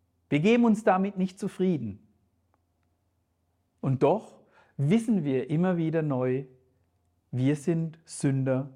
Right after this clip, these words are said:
wir brauchen die Gnade Jesu Christi. Die Kirche ist eine Gemeinschaft,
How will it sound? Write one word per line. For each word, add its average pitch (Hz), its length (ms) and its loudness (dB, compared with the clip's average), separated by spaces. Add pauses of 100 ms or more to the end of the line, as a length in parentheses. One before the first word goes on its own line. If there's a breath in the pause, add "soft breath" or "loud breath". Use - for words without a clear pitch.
(160)
wir 127 380 2 (360 soft breath)
brauchen 131 800 -4 (1160)
die 113 100 -4
Gnade 113 600 -2 (220)
Jesu 104 340 -6
Christi. - 540 -10 (1800 soft breath)
Die 151 80 2
Kirche 262 320 4
ist 233 140 2
eine 185 240 4
Gemeinschaft, 185 880 0